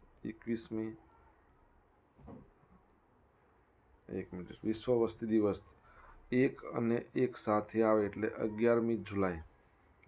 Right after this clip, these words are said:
યાદ રાખજો. હવે મિત્રો જોશું ગઈકાલના કરંટ અફેરમાંથી પૂછેલા કેટલાક ઇમ્પોર્ટન્ટ પ્રશ્નો, જેના જવાબો તમારે કમેન્ટમાં લખીને જણાવવાના છે. પહેલો પ્રશ્ન, તાજેતરમાં રાષ્ટ્રપતિ ભવનમાં દરબાર હોલનું નામ બદલીને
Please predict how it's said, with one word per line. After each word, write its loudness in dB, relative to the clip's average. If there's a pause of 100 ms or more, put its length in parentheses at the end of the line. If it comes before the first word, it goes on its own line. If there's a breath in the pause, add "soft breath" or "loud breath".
(100)
યાદ -2
રાખજો. -8 (760 loud breath)
હવે 8
મિત્રો 8
જોશું 4 (500 loud breath)
ગઈકાલના 6
કરંટ 4
અફેરમાંથી 4
પૂછેલા 2
કેટલાક 2
ઇમ્પોર્ટન્ટ 2
પ્રશ્નો, 0
જેના 2
જવાબો 2
તમારે 0
કમેન્ટમાં 0
લખીને 0
જણાવવાના 2
છે. -4
પહેલો 4
પ્રશ્ન, -2
તાજેતરમાં 2
રાષ્ટ્રપતિ 0
ભવનમાં 2
દરબાર 6
હોલનું 2
નામ 2
બદલીને 2